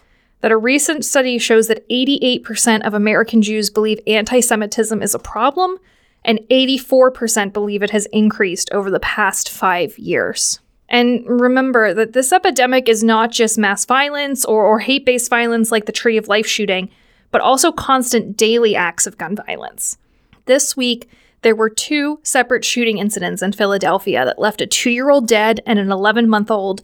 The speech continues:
in critical condition. The two-year-old girl was named Nicolette Rivera, and she died as a result of a gunshot wound to the back of the head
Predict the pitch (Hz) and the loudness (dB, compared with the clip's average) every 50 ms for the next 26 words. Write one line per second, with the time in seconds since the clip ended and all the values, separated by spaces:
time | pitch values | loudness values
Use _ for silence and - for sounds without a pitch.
0 | _ _ _ _ - 208 208 208 - 214 202 202 202 - 208 196 190 - - 196 | _ _ _ _ -4 -2 -2 -2 -2 0 0 0 0 -2 -4 -6 -6 -6 -6 -6
1 | 175 - - - - - - 208 220 - _ _ _ _ _ _ _ _ _ _ | -4 -4 -4 -4 -6 -6 -10 -12 -14 -16 _ _ _ _ _ _ _ _ _ _
2 | _ _ _ _ _ _ _ _ _ - 254 247 - - 294 285 302 320 339 349 | _ _ _ _ _ _ _ _ _ -2 -2 -2 0 0 0 2 2 4 4 2
3 | 320 254 233 254 233 226 226 220 214 220 - _ _ 214 214 208 208 202 196 196 | 2 2 2 4 4 6 6 4 2 0 -6 _ _ -2 2 2 2 4 4 4
4 | 202 214 208 - 226 220 220 214 - - - 220 220 190 190 170 165 147 143 165 | 2 2 2 2 2 2 2 2 0 -2 -2 -2 0 0 0 0 2 2 2 0
5 | 214 - _ _ _ _ _ _ _ _ _ _ _ _ - 220 226 - - - | -2 -4 _ _ _ _ _ _ _ _ _ _ _ _ 0 2 2 2 2 0
6 | 302 294 262 269 247 247 240 233 202 - 196 - 208 208 208 220 214 208 190 208 | -2 0 0 0 2 2 2 0 0 -2 -4 -4 -4 -4 -2 0 0 0 0 0
7 | 202 208 202 214 214 214 214 - 233 220 214 208 208 202 202 - - 202 196 - | 0 -2 0 0 0 0 2 0 0 -2 -2 -2 -4 -4 -4 -6 -6 -6 -2 0
8 | 190 185 190 - 208 - 202 190 - - 190 151 117 - - | 0 0 0 -2 -6 -6 -6 -6 -4 -2 -2 -2 -4 -6 -8